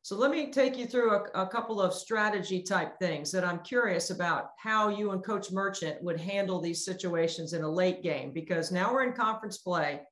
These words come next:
and everything is a late game situation, right? 'Cause the game shrinks and teams know each other so well. Everyone in the Big Ten knows all about your scout.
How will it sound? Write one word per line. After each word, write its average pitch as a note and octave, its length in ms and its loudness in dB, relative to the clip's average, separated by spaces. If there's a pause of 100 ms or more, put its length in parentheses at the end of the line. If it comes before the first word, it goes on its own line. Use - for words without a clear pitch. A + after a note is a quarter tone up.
(500)
and A3 140 4
everything B3 400 2
is G3 120 0
a F#3 80 2
late F#3 280 4
game E3+ 180 0
situation, D#3+ 600 -4 (180)
right? F#3 240 4
'Cause F3+ 140 -2
the F3 60 -6
game A3+ 300 0
shrinks G#3+ 600 -2
and E3 220 -2 (280)
teams A3 320 -4
know G#3 220 2
each G3 160 -2
other G3 180 0
so G3 260 0
well. F3+ 560 4
Everyone A#3 360 0
in A3 80 0
the G#3 80 0
Big G3+ 200 0
Ten G3 200 0
knows E3+ 200 0
all A3+ 260 2
about G#3+ 260 2
your G3 100 -4
scout. F3+ 580 0